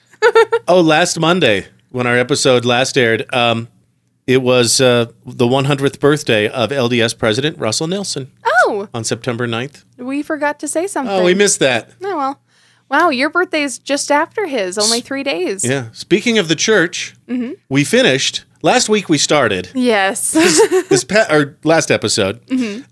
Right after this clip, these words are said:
Speaker 1: Uh, this episode we finished, The Secret Lives of Mormon Wives.
Speaker 2: Now, full disclaimer: I did totally miss a couple of episodes in there. I watched the first, the first few episodes. Mike watched a few without me 'cause he hates me, I guess. And then <laughs> I watched the last few.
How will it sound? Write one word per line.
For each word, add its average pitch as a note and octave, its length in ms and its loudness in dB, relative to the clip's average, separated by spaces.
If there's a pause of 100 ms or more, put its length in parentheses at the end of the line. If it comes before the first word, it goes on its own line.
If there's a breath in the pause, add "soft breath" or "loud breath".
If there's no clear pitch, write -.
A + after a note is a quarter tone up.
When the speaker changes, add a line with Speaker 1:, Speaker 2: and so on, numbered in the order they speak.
Speaker 1:
Uh, C#3+ 240 2
this G#3+ 220 2
episode G3 400 2
we E3 100 2
finished, D#3+ 580 0
The C#3 100 -2
Secret A#3 340 2
Lives F#3+ 380 2
of D3 80 -2
Mormon F3 320 2
Wives. G2+ 580 0
Speaker 2:
Now, B3 320 0
full C4 240 -2
disclaimer: A#3+ 580 -2
I A3+ 160 -2
did A3 260 -2
totally A3+ 300 -4
miss A3 200 -6
a G#3+ 60 -4
couple A3 260 -6
of A3 100 -2
episodes G#3+ 420 -4
in G#3+ 140 -2
there. G#3+ 260 0
I G#3+ 140 0
watched G#3 320 0
the A3+ 80 -4
first, C#4+ 340 -4 (100)
the A#3+ 220 0
first B3 320 -4
few B3+ 160 -2
episodes. A#3 540 -2 (320 loud breath)
Mike A#3 260 -2
watched A3+ 280 -2
a A#3+ 40 -8
few A#3 240 -2
without G#3+ 320 0
me G#3 160 -2
'cause G#3+ 260 -8
he G#3+ 220 -4
hates G3+ 300 -6
me, G3+ 120 -2
I G3 40 -4
guess. G3 360 -2 (300 loud breath)
And B3+ 200 0
then D4+ 220 0
<laughs> - 80 -6
I E4 100 2
watched C4 360 -2
the C4+ 100 2
last G3 440 -2
few. G3 400 -2